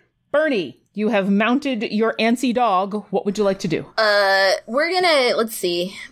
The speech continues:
Speaker 2: We're gonna first and foremost cast Bless. And we're gonna do a thing here that we've never done before. And we're gonna cast
Speaker 1: Sure.
Speaker 2: it as a second level spell.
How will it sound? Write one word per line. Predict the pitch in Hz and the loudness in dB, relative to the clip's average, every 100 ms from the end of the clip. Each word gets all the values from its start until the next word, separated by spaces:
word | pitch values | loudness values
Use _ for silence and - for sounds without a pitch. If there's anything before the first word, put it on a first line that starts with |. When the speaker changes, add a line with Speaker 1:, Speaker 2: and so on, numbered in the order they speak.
| - | -2
Speaker 2:
We're | 247 269 | 0 0
gonna | 247 254 233 202 - | 0 -2 -2 -6 -14
first | - 262 285 - | -4 -4 -4 -4
and | 254 226 220 | -2 -2 -2
foremost | 196 190 170 180 - - - - - | -4 -2 -2 -2 -4 -10 -12 -14 -14
cast | - 185 160 - 165 | -4 -2 -2 -4 -8
Bless. | 165 156 170 220 - - - - - _ _ _ _ _ | -2 0 -2 -4 -14 -16 -18 -20 -20 _ _ _ _ _
And | 233 | 0
we're | 269 480 523 | 0 2 0
gonna | 285 | 0
do | 294 269 277 269 247 | 0 0 0 -2 -4
a | |
thing | - - 240 220 226 | -12 -2 0 2 2
here | 220 196 151 143 147 202 214 226 - | 0 0 0 0 0 0 -4 -12 -16
that | 175 180 | -4 -2
we've | 180 180 | 0 0
never | 180 185 | 0 0
done | 180 160 139 | 0 0 -2
before. | - 131 123 156 185 - - - | -2 0 2 2 -2 -10 -12 -6
And | 214 | -2
we're | 392 | 0
gonna | 196 | -2
cast | 139 - 202 | -2 0 2
Speaker 1:
Sure. | 480 | 2
Speaker 2:
it | - | 2
as | 190 208 | -2 -4
a | |
second | 226 - 175 - | -6 -6 -4 -4
level | 160 202 269 | -4 -2 -4
spell. | - 523 - - 226 | -4 -4 -2 -4 -10